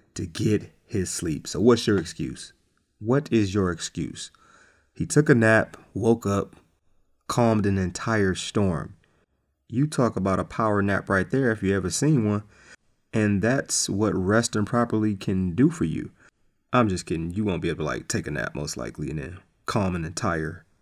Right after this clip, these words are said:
storm or tsunami or tornado or something like that. But you get the point. So if you aren't sleeping, you need to put away all the devices 'cause the screens, they're, they're messing with your mind. And if that doesn't work,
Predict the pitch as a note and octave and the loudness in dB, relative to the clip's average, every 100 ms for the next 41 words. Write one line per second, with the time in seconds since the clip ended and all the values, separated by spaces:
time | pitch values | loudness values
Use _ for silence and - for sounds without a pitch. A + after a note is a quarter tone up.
0 | _ _ _ _ - - G2 E2 D2 F2+ | _ _ _ _ -10 -2 -2 -2 -8 -12
1 | - _ - F2 E2 - F#2+ F2 F2+ F2 | -18 _ -8 -6 -6 -6 -6 -4 -4 -4
2 | D#2 - - E2+ D#2+ E2 - F#2 D#2+ D2 | -6 -10 -8 -4 -4 -4 -4 -2 -4 -6
3 | - - F#2+ - - _ - - - G#2 | -8 -10 -12 -12 -14 _ -20 -20 -4 -2
4 | B2 C3 - - G2 D#2+ - - - B2 | 4 4 4 0 -2 -2 -10 -20 -2 4
5 | A2 G#2+ G2 A#2+ - - F#3+ C#3 - D3 | 6 4 0 0 2 4 4 4 2 6
6 | C#3+ - G2+ F#2+ F#2 C3+ G#3 G3 G#2+ F#2+ | 6 6 0 0 0 2 4 4 4 2
7 | - C3 A#2 A#2+ G#2 G2+ G#2 G#2 G2 D#2+ | 2 4 6 6 6 4 4 4 2 0
8 | E2 F2+ E2 - D#2+ - - E2 E2 - | 0 0 0 -6 -10 -6 -4 -4 -4 -4
9 | A2+ D3 D3+ A#2+ G#2 G2 E2 E2+ G#2+ G2+ | 0 4 4 4 2 2 2 0 0 0
10 | F#2 F#2 D#2+ F2 F2+ D#2 - _ _ _ | 0 -2 -2 -4 -2 -4 -8 _ _ _
11 | - _ - G2 F#2+ B2+ D#3 D#3 C3 A2 | -20 _ -2 -2 4 6 8 6 6 4
12 | C3 B2+ - | 4 2 -2